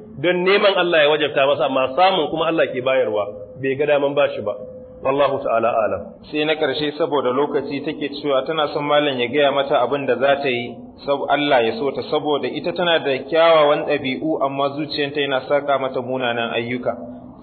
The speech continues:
Speaker 2: Sai ta kasance tana sallah da daddare amma tana gani kamar Allah baya karɓa.
Speaker 1: Abubuwan da za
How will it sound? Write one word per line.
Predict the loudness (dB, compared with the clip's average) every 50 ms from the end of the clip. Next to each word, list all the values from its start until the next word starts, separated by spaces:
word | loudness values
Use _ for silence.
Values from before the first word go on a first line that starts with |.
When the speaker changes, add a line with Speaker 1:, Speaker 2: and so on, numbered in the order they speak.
| -14 -4
Speaker 2:
Sai | 0 0 0 2 2
ta | 0 0
kasance | 0 -2 -4 -2 -6 -4 -4 -6 -4 -4
tana | -2 0 2 0 0 2
sallah | 0 0 2 4 2 2
da | 2 0 -2 -2
daddare | 0 2 2 2
amma | 2 2 0 -2 -2
tana | -2 -2 -2 -2 -2 -2 -2
gani | -4 -4 -4 -6
kamar | -6 -6 -6 -4 -4
Allah | -4 -4 -2 -2 0 0
baya | 0 0 0 0 -2
karɓa. | -4 -8 -10 -8 -8 -10 -10 -10 -18 -20 -20 -20 -20 -20 -20 -20 -20 -20 -20 -20 -20 -20 -20 -18 -18 -18 -18 -18 -18 -18 -16 -14 -4 2
Speaker 1:
Abubuwan | 2 4 4 4 4 4 4 4 4
da | 4 4
za | 6 6 4